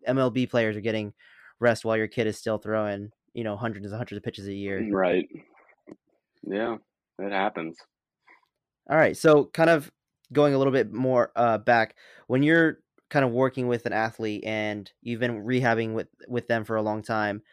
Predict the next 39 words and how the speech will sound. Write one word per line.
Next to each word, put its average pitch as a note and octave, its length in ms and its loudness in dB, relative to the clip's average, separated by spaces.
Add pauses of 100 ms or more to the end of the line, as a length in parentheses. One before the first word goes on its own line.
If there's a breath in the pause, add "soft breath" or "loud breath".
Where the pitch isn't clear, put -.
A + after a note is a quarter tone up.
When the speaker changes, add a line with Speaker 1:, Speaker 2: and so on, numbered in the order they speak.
(520 soft breath)
Speaker 1:
uh, A2 320 4
how C3+ 160 2
do D#3 60 2
you F3 100 2
kind E3 180 0
of C#3 80 4
make B2+ 140 0
sure B2 300 0
that A2 160 -2
they A#2 120 2
are A#2 100 2
best A2 320 -2
prepared G#2 440 -6
to - 100 -8
enter, A2 400 -8
like, G2+ 260 -4
to - 80 -16
get A#2+ 120 0
back A2+ 220 0
onto A2+ 160 -8
the G#2+ 80 -10
field G#2+ 240 -6
and G2 120 -16
continue G#2+ 300 -12
to F#2+ 60 -8
play? F#2+ 360 -6 (400)
Uh, G#2+ 120 0
especially C3 360 -2
after, B2 200 -2
like, A2 260 -4 (160)
obviously A#2+ 380 0
in A2 80 -6
baseball, G#2+ 560 -4
Tommy A#2 220 -2
John's, G#2+ 280 -4
like, F#2+ 120 -8
a G2+ 100 -6
huge - 380 -10
surgery. G#2+ 500 -4